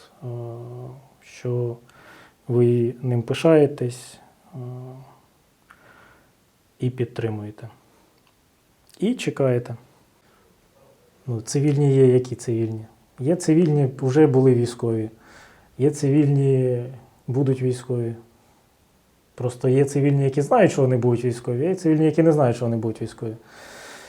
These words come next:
От які не знають, е, ну, що поробиш, дізнаються. А ті, хто знають, вони потрошку готуються. Щось там читають,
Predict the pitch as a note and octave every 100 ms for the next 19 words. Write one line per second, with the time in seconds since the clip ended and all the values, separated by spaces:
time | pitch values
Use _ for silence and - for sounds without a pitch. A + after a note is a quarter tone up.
0 | - - _ C3+ C3+ F3+ G3 G3+ F#3+ B3
1 | G#3 E3+ - D3+ C#3+ D3+ C#3+ C3 C#3+ E3+
2 | F#3 F3 C3+ - _ _ _ _ _ _
3 | _ _ _ _ _ _ _ _ _ -
4 | B2+ C#3 B2 A2+ A2+ - - C#3+ A#2+ A#2
5 | A2+ - A#2 - _ _ C3 G3+ F#3+ E3+
6 | D#3+ F3+ D#3+ C3+ C3+ C3 C3 B2+ - A2
7 | - A2+ A2 - _ _ _ - - -
8 | - _ _ _ _ _ _ _ _ _
9 | _ _ _ _ _ _ - A#2+ - A2+
10 | G#2 A#2+ - C#3+ D3 C3+ - -